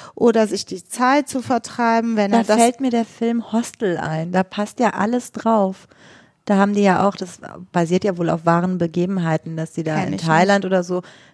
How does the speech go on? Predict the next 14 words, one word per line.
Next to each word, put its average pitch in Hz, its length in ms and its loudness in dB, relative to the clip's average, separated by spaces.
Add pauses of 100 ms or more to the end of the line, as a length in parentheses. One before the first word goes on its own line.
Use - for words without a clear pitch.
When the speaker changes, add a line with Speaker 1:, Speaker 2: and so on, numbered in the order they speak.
(220)
Speaker 2:
Geld 185 340 4
dafür 233 200 0
bezahlt 202 400 -2
haben, 196 180 -2
dass 185 160 -4
sie 190 60 -4
Leute 180 340 0
töten 156 340 -6
dürfen. 143 400 -6 (840)
Speaker 1:
Ja, 208 180 -8 (140)
Speaker 2:
Das 214 160 2
Speaker 1:
die 226 60 -2
Speaker 2:
gibt 226 80 4
es - 40 8